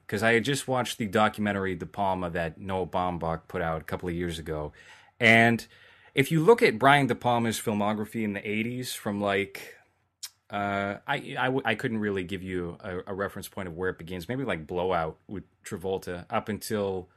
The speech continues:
you know, the late eighties, before he got into, like, Mission Impossible and shit. Like, there's a distinct uniform to his movies, and they're all kind of similar. They mess around in similar ways.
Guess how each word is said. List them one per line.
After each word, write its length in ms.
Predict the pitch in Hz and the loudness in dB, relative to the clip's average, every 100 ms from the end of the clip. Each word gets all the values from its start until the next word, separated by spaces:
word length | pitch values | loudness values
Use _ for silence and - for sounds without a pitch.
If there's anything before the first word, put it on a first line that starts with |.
| _ _ _ _ _ | _ _ _ _ _
you 120 | - 104 | -2 0
know, 80 | |
the 100 | 95 | 0
late 320 | 95 101 101 104 | 0 0 0 -2
eighties, 400 | 98 95 92 85 | -4 -4 -6 -8
before 480 | - 120 - 175 | 0 0 4 4
he 80 | 139 | 4
got 240 | 113 113 107 | 4 4 4
into, 200 | 104 101 | 0 -4
like, 120 | 85 | -4
Mission 300 | 90 - 87 | -6 -8 -10
Impossible 560 | 80 85 85 - 82 | -6 -4 -4 -8 -12
and 100 | 80 | -10
shit. 240 | - 82 - | -10 -10 -6
Like, 200 | 87 - - - - | -8 -8 -18 -18 2
there's 180 | 135 | 2
a 60 | 147 | 2
distinct 800 | 131 135 - - 107 113 - - _ _ _ | -2 -4 -4 -2 -2 -2 -6 -20 _ _ _
uniform 580 | 147 196 170 113 104 104 | -2 0 0 0 0 -2
to 140 | - | -2
his 180 | 110 101 | -4 -2
movies, 320 | 120 98 98 | -2 -2 -4
and 80 | 98 | -4
they're 120 | 95 | -2
all 100 | 107 | -2
kind 180 | 135 151 | -2 -6
of 60 | 143 | -4
similar. 380 | 127 113 107 104 | -2 -2 -2 -2
They 180 | 95 - | -4 -6
mess 320 | 98 113 - | -6 -6 -4
around 320 | 107 107 104 | -4 -2 -2
in 100 | 92 | -6
similar 440 | - 113 110 110 | -4 -2 0 0
ways. 520 | 95 90 85 80 - | -2 -2 -4 -8 -12